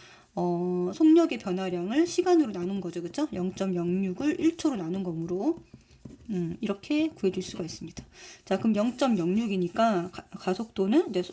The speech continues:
이게 단위를 잘 보시고 여기가 영점영육이다. X 해주면 되고요. 그다음에 장난감 자동차가 운동하는 동안, 어, 일정한 크기의 힘이 작용하고 있다. 그렇죠? 일정한 크기의 힘이 맞습니다.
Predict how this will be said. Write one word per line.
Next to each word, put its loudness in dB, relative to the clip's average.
이게 0
단위를 2
잘 0
보시고 0
여기가 2
영점영육이다. 0
X -2
해주면 0
되고요. 0
그다음에 2
장난감 2
자동차가 0
운동하는 6
동안, -2
어, 0
일정한 4
크기의 4
힘이 8
작용하고 -2
있다. -8
그렇죠? -8
일정한 8
크기의 -2
힘이 0
맞습니다. -4